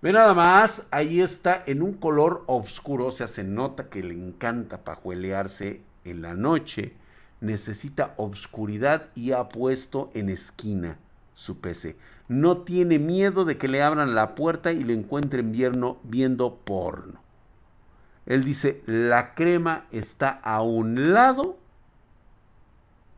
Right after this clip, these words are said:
y también está el papel de baño. Me vale madre. Vea quien me vea. Es más,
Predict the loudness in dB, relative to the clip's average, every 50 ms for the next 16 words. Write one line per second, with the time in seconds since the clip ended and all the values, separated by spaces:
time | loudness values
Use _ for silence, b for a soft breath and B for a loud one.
0 | _ _ _ _ _ -20 -20 _ _ _ _ _ _ _ _ _ _ -20 _ _
1 | _ _ _ _ _ -20 -20 -20 -20 _ _ _ _ _ -4 -4 -4 -2 -2 -2
2 | 0 0 0 0 0 -2 -2 -4 -6 -6 -6 -4 -6 -6 -4 -6 -8 -8 -8 -10
3 | -12 -14 -14 -18 -20 -20 _ _ -20 -20 -20 _ _ _ _ _ _ -14 -10 -10
4 | -8 -6 -4 -2 -2 -2 -2 -2 -4 -6 -6 -4 -4 -4 -4 -6 -10 -14 -20 _
5 | _ _ _ -20 -20 _ _ _ _ _ -10 -4 0 4 4 4 4 2 -2 -6
6 | -8 -6 -6 -4 -6 -6 -6 -6 -6 -6 -8 -8 -10 -12 _ -8 -6 -6 -6 -8
7 | -10 -8 -8 -8 -8 -8 -12 -18 _